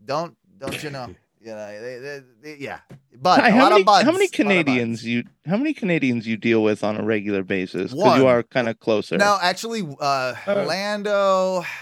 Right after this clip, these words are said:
Speaker 1: uh, Matthew, two, two. Yeah, I, I, on a regular
Speaker 2: <laughs>
Speaker 1: basis, I know two Cana-, my boss is Canadian. Uh, so that'd be three.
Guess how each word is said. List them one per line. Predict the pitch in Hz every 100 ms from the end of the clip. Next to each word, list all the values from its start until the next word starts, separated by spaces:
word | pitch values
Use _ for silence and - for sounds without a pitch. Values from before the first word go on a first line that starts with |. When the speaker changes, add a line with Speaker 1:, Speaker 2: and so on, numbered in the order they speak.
| -
Speaker 1:
uh, | 127 123 117 113
Matthew, | 117 143 147 143 _ 143 143 139 135 135 135 131 123 - _ _ _ _ _ _ _ _ _ _ _ _ _ _ _ -
two, | - 135 92 - _ _ _ _ _ _ _ _
two. | - 127 90 _
Yeah, | 110 87
I, | 117 127
I, | 147 143
on | 156
a | 151
regular | 180 240 269 269
Speaker 2:
<laughs> |
Speaker 1:
basis, | 240 233 202 - 147 - _ _
I | 151
know | 165 156 151 143
two | - 196 208
Cana-, | 196 196 185
my | 156 185
boss | 135 185 349 -
is | 123 98
Canadian. | - 104 92 87 82 113 170 _ _ _ _ _ -
Uh, | 104 107 110 107 104 104
so | 107 127
that'd | 147 180
be | 131
three. | - 139 131 165 104 117